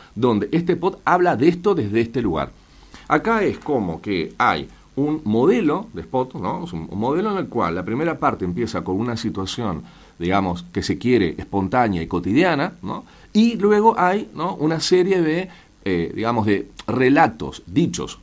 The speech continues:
por un locutor y presentados gráficamente, o sea, visualmente, que en realidad es el mismo para todos.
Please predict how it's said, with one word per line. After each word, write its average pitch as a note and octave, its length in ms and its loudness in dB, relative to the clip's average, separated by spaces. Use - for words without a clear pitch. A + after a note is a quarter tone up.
por F2 160 0
un G2 80 2
locutor D3 540 2
y G2 80 -2
presentados G2+ 460 -2
gráficamente, A#2 640 -4
o C2+ 40 -10
sea, C#2 140 -10
visualmente, D3 880 -2
que - 100 -2
en D3+ 60 0
realidad F3+ 280 4
es G#3+ 100 0
el E3 80 4
mismo E3 220 2
para F2 200 0
todos. D#2+ 420 -2